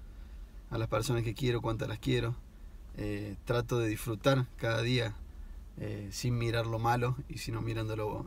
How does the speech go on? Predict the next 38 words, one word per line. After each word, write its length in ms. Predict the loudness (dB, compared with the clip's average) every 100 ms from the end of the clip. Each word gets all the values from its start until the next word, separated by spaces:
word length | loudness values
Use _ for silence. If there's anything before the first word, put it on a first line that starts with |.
| -8
siempre 360 | -4 -4 -4
el, 180 | -8 -6
el 180 | -6 0
lado 240 | 2 2
bueno 420 | 2 2 2 0 -2
y 100 | -4
agradecido 760 | -2 0 0 0 6 6 6 2 -8 -14 -14 -8
de 100 | -6
la 100 | -2
suerte 340 | 2 2 2
que 100 | -6
tengo 320 | -4 -2 0 -2
de 60 |
estar 240 | -2 -4 2
vivo. 320 | 4 4 2 -6 -14 -14 -14 -8
Así 200 | -4 -4
que 120 | -2 2
los 120 | 4
invito 340 | 6 4 6
a 40 | 6
eso, 260 | 6 2 0 -14 -8
a 100 | -4
que 180 | 0 4
hoy 360 | 6 6 4 0 -14 -14 -14 -14 -12 0
tengan 260 | 4 6
la 80 | 4
conversación 600 | 2 0 0 0 4 4
que 100 | 2
te-, 220 | -2 -4
que 100 | -4
tenían 340 | -2 0 0 0
pendiente, 640 | 0 2 4 4 2 -2 -2
hagan 260 | 2 2 2
el 120 | 0
negocio 400 | 0 2 0 -2
que 80 | -4
tenían 400 | -6 -4 -4 -4
pendiente, 640 | -4 -2 0 0 -2